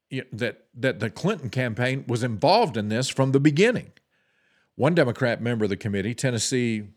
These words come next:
Representative Steve Cohen, went so far as to suggest that it's Durham's reputation. This, this is what, what blows my mind, that, that, that it would be suggested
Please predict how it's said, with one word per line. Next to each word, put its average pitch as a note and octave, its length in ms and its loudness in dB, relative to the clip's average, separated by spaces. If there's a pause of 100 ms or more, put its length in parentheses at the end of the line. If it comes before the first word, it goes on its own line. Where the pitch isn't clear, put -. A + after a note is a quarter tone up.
Representative G#2 640 -2
Steve A#2+ 420 -2
Cohen, C3+ 520 0 (1500)
went B2+ 180 -2
so B2 220 2
far G#2 500 0 (420)
as A#2 140 0
to - 160 -4
suggest G2 680 -4 (440)
that C#3+ 160 4
it's D3 240 0
Durham's G3 880 2
reputation. E3 760 0
This, F#3 140 -2
this G#3 240 -6
is E3+ 120 -8
what, G#2+ 240 -4 (220)
what - 420 -8
blows A2+ 280 -2
my A2+ 160 -4
mind, A2 340 -4 (340)
that, - 380 -4
that, C#3 240 -2
that C#3 160 -6
it D3+ 60 0
would C#3 180 -4
be D3 140 0
suggested C3+ 720 -2